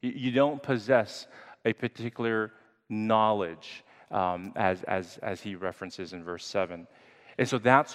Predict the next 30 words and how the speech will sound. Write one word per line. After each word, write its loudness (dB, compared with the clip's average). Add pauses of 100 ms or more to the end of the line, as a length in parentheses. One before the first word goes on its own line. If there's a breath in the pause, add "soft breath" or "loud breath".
why 2 (340 soft breath)
your -4
conscience -8
is -6
restricting -6
you -10
on -4
this -4
issue. -6
It's -10
telling 4
you 0
that 4
it's -8
wrong, 0 (380 loud breath)
that 4
it's 0
sinful 0
for -4
you -4
to -10
participate 0
or -4
to -10
partake -2
or -4
wha-, 0
whatever 4
it -2
is. -4